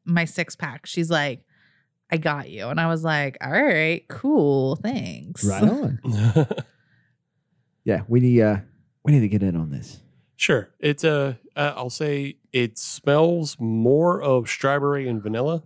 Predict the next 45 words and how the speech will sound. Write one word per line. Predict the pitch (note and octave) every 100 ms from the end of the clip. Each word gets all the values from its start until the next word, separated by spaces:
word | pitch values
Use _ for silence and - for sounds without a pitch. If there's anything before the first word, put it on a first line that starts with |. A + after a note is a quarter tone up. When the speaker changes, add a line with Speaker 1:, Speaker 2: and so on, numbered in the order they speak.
| -
Speaker 3:
than | A#2
it | A#2 A2
does | A#2+ A#2 G#2+ - -
chocolate. | C#3+ C3+ E3+ - _ _ _ _ _ _ _ _ -
That's | A2+
what | C3
I'm | B2+ B2+
getting. | C3+ D3+ D#3 _ _
Speaker 2:
I | -
mean, | G#3 F#3+ F3+ E3 _ - _ _
I'm | E3+ C4
okay | B3+ A#3+ C#4+
with | F3
that, | A#2+ G#2+ - -
'cause | E3
Speaker 3:
Yeah. | E3+
Speaker 2:
those | F3+
are | F3
probably | G#3 A3 F#3+ F3
the | D3
harder | B2 - C#3+ E3 G3+
flavors | F3+ D#3+ F3 F#3 F3+
to | -
get. | A#2+ E3+ B3 _ _ _
Chocolate's | - G#3+ A#2+ -
really | F#2+ D#2+ F2
easy. | -
You | A2+
can | G2
get | E2+ E2+
that. | E2 E2 _ _
Speaker 3:
Yeah, | A2+
you | G2+
can |
get | A2+
chocolate | G#2+ G#2 - A2 G#2+ - - -
Speaker 1:
Yeah. | B2
Speaker 3:
anywhere. | - B2 - -
Speaker 2:
Yeah. | E3 C3 A2
Speaker 3:
<laughs> |
Chocolate's | F3+ D#3 C3+ A#2+
dime | C3 B2
a |
dozen. | A#2 A#2 - -
<laughs> | E3+ G#3+ F3+ A3 - G#3 - G#3